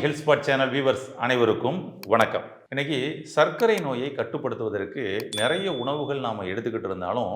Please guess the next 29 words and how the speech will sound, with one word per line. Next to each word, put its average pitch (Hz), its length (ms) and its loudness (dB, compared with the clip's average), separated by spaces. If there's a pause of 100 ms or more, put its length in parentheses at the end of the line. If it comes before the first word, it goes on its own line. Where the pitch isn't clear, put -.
(320)
இன்னும், 214 520 -2 (160)
இன்னும் 160 280 -6
நிறைய 127 760 0
அதற்கான 110 500 -4 (540)
சில 160 320 2
உணவு 165 240 0
முறைகளும் 110 500 0 (180)
புதுசு 151 300 -4
புதுசா 107 260 -6 (120)
வந்துக்கிட்டு 104 340 -6
தான் 95 120 -2
இருக்குது. 85 280 -8 (500)
ஏன் 190 300 0
அப்படி 156 180 -2
நிறைய 123 360 0
விஷயங்கள் 143 580 -6 (460)
இதுக்குள்ள 113 320 -6
நம்ம 98 200 -6 (140)
ப-, 87 260 -4
சொல்லிக்கிட்டு 120 340 -6
இருக்கிறோம் 101 220 -2
அப்படின்னு 92 220 -8
சொல்லி 87 140 -12
சொன்னோம்னா, 98 300 -6 (640)
இங்க 123 160 -4 (120)
ஒவ்வொரு 220 300 0 (120)
நபரும் 143 420 -2 (200)
யூனிக்னஸ் 120 580 -6
தான். 87 120 -14